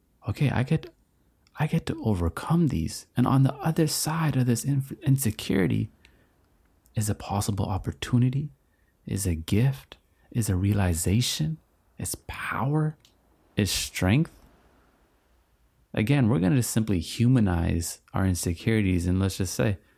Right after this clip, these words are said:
we all are insecure. We all have insecurities. And we are all overcoming our insecurities and becoming stronger,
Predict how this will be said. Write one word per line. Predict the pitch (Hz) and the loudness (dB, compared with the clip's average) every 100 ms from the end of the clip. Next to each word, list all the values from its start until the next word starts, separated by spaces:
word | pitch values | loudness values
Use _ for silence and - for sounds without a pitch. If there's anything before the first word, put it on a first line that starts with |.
| _ - | _ 0
we | 135 139 | 0 2
all | 127 120 117 117 - | 0 2 0 -2 -2
are | 113 | -2
insecure. | 113 104 - 110 - 110 95 - _ _ _ _ - | 2 2 0 -4 -2 -2 -2 -8 _ _ _ _ -2
We | 117 - - | 0 0 -2
all | 127 135 127 | 0 0 0
have | 120 113 117 | 0 -2 0
insecurities. | 110 110 110 - 123 123 120 104 87 90 - - _ _ _ _ _ _ _ _ _ _ - | -2 -2 -6 -8 -6 -2 0 0 -2 -4 -8 -16 _ _ _ _ _ _ _ _ _ _ -6
And | 110 | -2
we | 104 | 0
are | 107 98 - | 2 0 0
all | 104 107 101 92 95 - _ _ _ _ - | 2 2 2 0 -4 -8 _ _ _ _ -2
overcoming | 110 101 98 - - 110 104 92 87 95 - - | -2 0 -2 -4 -2 2 4 4 2 -2 -6 -6
our | 92 | -2
insecurities | 98 - - - 110 98 98 98 104 | -2 -2 -4 -4 -2 -2 -2 -4 -6
and | 101 | -4
becoming | 98 - - 101 | -4 -4 -4 -4
stronger, | - - - 107 113 107 104 | -4 -6 -2 2 4 2 0